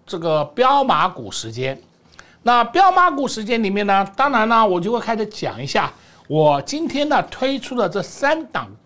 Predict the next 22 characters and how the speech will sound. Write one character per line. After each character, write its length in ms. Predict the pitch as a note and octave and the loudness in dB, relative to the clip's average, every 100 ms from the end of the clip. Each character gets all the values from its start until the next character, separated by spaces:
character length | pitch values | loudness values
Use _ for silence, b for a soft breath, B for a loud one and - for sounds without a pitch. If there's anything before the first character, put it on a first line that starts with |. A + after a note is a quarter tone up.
| - | -4
个 160 | - | -4
股。 240 | - - - _ _ _ _ _ - b b b b | -4 -12 -20 _ _ _ _ _ -20 b b b b
这 140 | - A#3+ | -2 0
三 160 | - | 2
档 140 | B3+ G#3 | 0 0
个 120 | A3+ | -2
股 140 | G3+ | 0
呢， 140 | F3 E3+ | 2 2
都 160 | E3+ | 0
是 120 | F#3 F#3 | -6 -2
在 120 | F3 | -2
标 260 | - G#3+ | 0 -2
马 180 | G3 E3+ | 0 -2
股 200 | E3+ B2+ | -4 -8
里 80 | A2 | -10
面 160 | B2 A2+ | -12 -12
我 140 | C3+ | -12
会 60 | C3 | -12
公 220 | - E3 | -8 -8
开 160 | D3 | -6
给 160 | D#3+ G#2 | -8 -10
你。 180 | F#2+ | -14